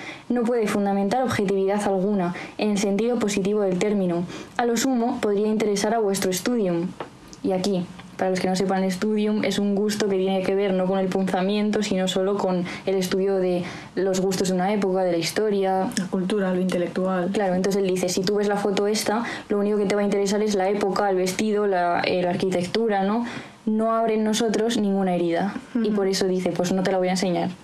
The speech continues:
Speaker 2: Porque pa' que, pa' quedarte
Speaker 1: <laughs>
Speaker 2: indiferente,
Speaker 1: ¿Pa' qué?
Speaker 2: mejor, mejor que no lo veas.
Speaker 1: Claro, pero es, es como súper llamativo, ¿no? Que no quiere enseñarlo porque es algo tan suyo
Speaker 2: Ujú.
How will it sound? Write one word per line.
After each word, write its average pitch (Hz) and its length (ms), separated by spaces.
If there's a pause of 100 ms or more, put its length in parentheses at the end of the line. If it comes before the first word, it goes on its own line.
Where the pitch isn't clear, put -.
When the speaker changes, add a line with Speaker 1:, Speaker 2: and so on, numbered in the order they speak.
Speaker 2:
Porque 202 240
pa' 202 120
que, 202 180
pa' 214 180
quedarte 254 440
Speaker 1:
<laughs> - 0
Speaker 2:
indiferente, 262 800 (100)
Speaker 1:
¿Pa' 233 120
qué? 233 100
Speaker 2:
mejor, 220 340 (340)
mejor 269 340
que 294 100
no 233 140
lo 202 140
veas. 170 420
Speaker 1:
Claro, 202 320
pero 214 160
es, 214 320
es 208 180
como 220 280
súper 220 260
llamativo, 202 520
¿no? 185 140
Que 208 120
no 196 100
quiere 208 160
enseñarlo 208 400
porque 196 240
es 196 80
algo 190 240
tan 190 200
suyo 208 380
Speaker 2:
Ujú. 208 540